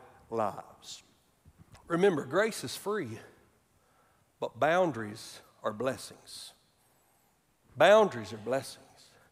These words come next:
You need boundaries in your life. If I were to ask you who the greatest basketball player is in the world,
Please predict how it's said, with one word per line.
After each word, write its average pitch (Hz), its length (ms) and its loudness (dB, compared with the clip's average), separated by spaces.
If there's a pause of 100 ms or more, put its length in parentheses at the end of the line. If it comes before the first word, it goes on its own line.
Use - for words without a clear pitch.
(540)
You 190 160 -4
need 214 240 0
boundaries 113 480 -2
in 110 120 -8
your 95 160 -12
life. 90 120 -20 (1300)
If - 80 -4
I 147 80 4
were 147 100 4
to 143 80 6
ask 160 280 2
you 160 80 -2
who 147 60 -2
the 139 60 -2
greatest 139 640 -4
basketball 147 420 0
player 147 300 -4
is 135 100 -6
in 131 80 -2
the 127 60 -4
world, 151 380 -2